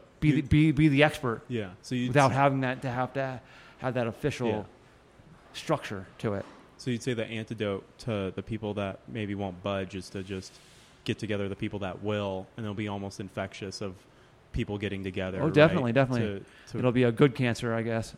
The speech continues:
Speaker 2: <laughs>
Speaker 1: Yeah, well, we, we gotta be a good cancer on each
Speaker 2: Yeah,
Speaker 1: other.
Speaker 2: yeah.
Speaker 1: You know, and when we, when we stand out there
Speaker 2: <laughs>
Speaker 1: and we protest very, maybe we, we do activism for very ideas that are ve-, that are very sp-, strongly opposed.
Speaker 2: Yeah.
Speaker 1: Um,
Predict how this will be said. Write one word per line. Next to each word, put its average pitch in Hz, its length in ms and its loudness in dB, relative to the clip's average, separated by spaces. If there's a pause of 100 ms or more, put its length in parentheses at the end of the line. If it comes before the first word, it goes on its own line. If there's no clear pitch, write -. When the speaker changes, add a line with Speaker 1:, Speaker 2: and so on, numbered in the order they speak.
(140)
Speaker 2:
<laughs> 127 180 0
Speaker 1:
Yeah, 151 140 2
well, 131 220 -2
we, 127 180 0
we 135 100 -6
gotta 123 160 0
be 127 80 2
a 123 40 4
good 127 160 2
cancer 120 300 0
on 110 100 2
each 110 100 0
Speaker 2:
Yeah, 123 60 2
Speaker 1:
other. 110 340 0
Speaker 2:
yeah. 107 280 -4 (260)
Speaker 1:
You 110 80 -4
know, 117 120 -2
and 127 180 0
when 135 100 0
we, 143 100 0
when 147 100 -2
we 147 80 2
stand 139 300 0
out 135 240 4
there 123 240 2 (580)
Speaker 2:
<laughs> 196 560 -16
Speaker 1:
and 127 100 0
we 147 80 4
protest 147 560 4
very, 139 240 0 (360)
maybe 135 200 -2
we, 131 240 -6
we 127 300 -8
do 127 140 -4
activism 123 520 -4
for 120 180 -6
very 120 540 -2 (220)
ideas 123 380 -2
that 120 80 -2
are 113 60 -4
ve-, 110 100 -6 (120)
that 120 120 -8
are 113 60 -6
very 117 240 -4
sp-, - 320 -16
strongly 123 380 -4
opposed. 120 480 0
Speaker 2:
Yeah. 101 180 -4 (560)
Speaker 1:
Um, 113 480 -2